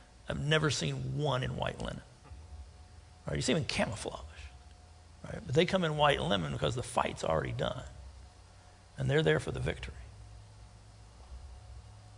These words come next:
right? 'Cause you dress in white linen, wi-, white linen for the victory, right? Isn't that beautiful? Isn't that beautiful?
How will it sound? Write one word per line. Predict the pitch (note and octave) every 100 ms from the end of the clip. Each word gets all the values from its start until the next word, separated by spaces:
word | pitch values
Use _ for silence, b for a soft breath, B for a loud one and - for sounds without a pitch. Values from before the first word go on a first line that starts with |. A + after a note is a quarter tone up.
| -
right? | D3 D3 E3+
'Cause | C#3
you | C3
dress | C3 D3 C#3+
in | C#3+
white | C#3 C3+
linen, | D3 F#2 - B2+ -
wi-, | C#3+ D3+ - -
white | C3+ B2+ C#3+ - - C3+
linen | C#3+ D#3+ B2+ C3 B2+ B2+ - -
for | - -
the | A#2+
victory, | B2 - - - - - - - - - - - - -
right? | - - - - - - - - - -
Isn't | -
that | A#2+
beautiful? | D3+ F#3 F#3+ D#3+ - - - - - - - - - - -
Isn't | -
that | C#3
beautiful? | D3+ F3+ F#3